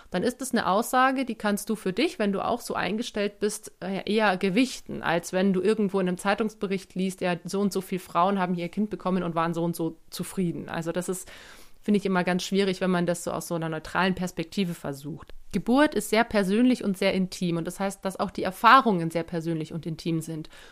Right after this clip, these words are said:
Und wenn du jemanden gefunden hast, der bereit ist, darüber ganz offen zu sprechen,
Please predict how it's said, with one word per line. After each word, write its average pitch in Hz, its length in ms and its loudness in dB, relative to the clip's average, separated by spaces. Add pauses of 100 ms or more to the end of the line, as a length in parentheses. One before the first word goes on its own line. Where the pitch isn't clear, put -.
(140)
Und 175 100 0
wenn 254 140 8
du 302 80 6
jemanden 226 500 4
gefunden 254 480 -2
hast, 247 220 0
der 196 100 2
bereit 196 320 0
ist, - 140 -4
darüber 190 340 0
ganz 180 320 -2
offen 202 240 0
zu - 140 -10
sprechen, 180 580 -4